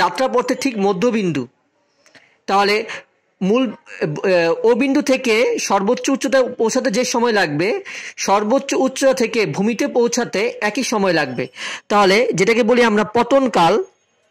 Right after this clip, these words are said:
তো এটার সূত্র হচ্ছে ভি নট sin theta naught divided by G। এরপর কোশ্চেন করতে পারে যে ভূমি থেকে নিক্ষিপ্ত একটি প্রাস সর্বোচ্চ, সর্ব-,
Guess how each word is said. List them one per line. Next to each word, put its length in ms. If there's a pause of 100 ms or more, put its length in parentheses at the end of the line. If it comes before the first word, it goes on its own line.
(840)
তো 60 (180)
এটার 260
সূত্র 220 (120)
হচ্ছে 240 (180)
ভি 100 (100)
নট 180 (360)
sin 260
theta 260
naught 200 (160)
divided 400
by 100 (100)
G। 20 (1700)
এরপর 260 (100)
কোশ্চেন 320
করতে 240
পারে 160 (120)
যে 80 (140)
ভূমি 180 (100)
থেকে 220 (180)
নিক্ষিপ্ত 340 (100)
একটি 140 (100)
প্রাস 260 (1000)
সর্বোচ্চ, 480 (300)
সর্ব-, 320